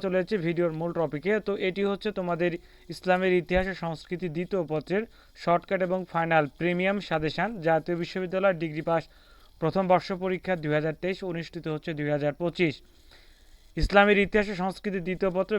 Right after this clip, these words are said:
বিষয়টি বিষয়কোড এগারো ষোলো শূন্য তিন। বিষয়টির বিষয় হচ্ছে ইসলামের রাজনৈতিক এবং সাংস্কৃতিক ইতিহাস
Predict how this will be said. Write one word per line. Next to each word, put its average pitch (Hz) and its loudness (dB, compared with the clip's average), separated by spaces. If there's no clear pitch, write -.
বিষয়টি 180 -2
বিষয়কোড 185 -4
এগারো 170 0
ষোলো 170 -2
শূন্য 165 -6
তিন। 202 -2
বিষয়টির 180 -2
বিষয় 175 -4
হচ্ছে 175 0
ইসলামের 190 4
রাজনৈতিক 170 4
এবং 165 -4
সাংস্কৃতিক 185 -4
ইতিহাস 175 4